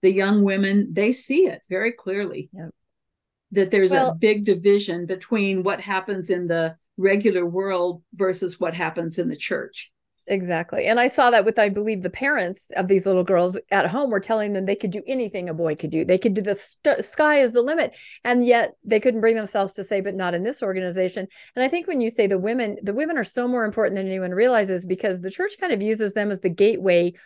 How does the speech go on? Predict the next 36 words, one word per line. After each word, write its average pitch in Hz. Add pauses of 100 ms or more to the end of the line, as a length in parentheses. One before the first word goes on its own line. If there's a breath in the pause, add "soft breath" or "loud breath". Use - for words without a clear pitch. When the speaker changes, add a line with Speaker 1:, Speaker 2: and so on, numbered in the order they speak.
(140)
Speaker 2:
to 240
the 202
boys, 175
if 160
that 175
makes 180
sense, 180 (240 loud breath)
to 226
draw 208
them 220
in, 208
to -
keep -
them 220
in. 208 (260 soft breath)
I 220
mean, 214
in 196
my 196
own 202
family, 190
I 185
have, 180
you 190
know, 180
a 175
son 185
that 185
was 180
not 180
really 185
considering 185
a 180
mission 185
and 170
then, 170